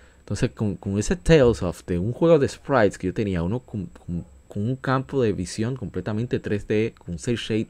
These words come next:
bien trabajado para la época, todavía el juego se, se conserva,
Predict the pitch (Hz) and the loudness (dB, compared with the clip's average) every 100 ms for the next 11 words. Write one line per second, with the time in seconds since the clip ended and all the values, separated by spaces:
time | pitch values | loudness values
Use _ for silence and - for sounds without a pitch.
0 | - 104 165 139 101 104 - 104 92 - | -2 0 0 -2 -4 -4 -2 0 0 -4
1 | - - - 90 87 82 95 - - 156 | -18 -16 -4 2 4 4 2 0 -4 -6
2 | - - - 113 104 85 113 156 123 85 | -8 -20 -4 2 4 4 4 4 2 -2
3 | 85 98 107 95 - 90 90 - 107 127 | -6 -6 -4 -4 -6 -10 -10 -6 -4 -4
4 | - | -6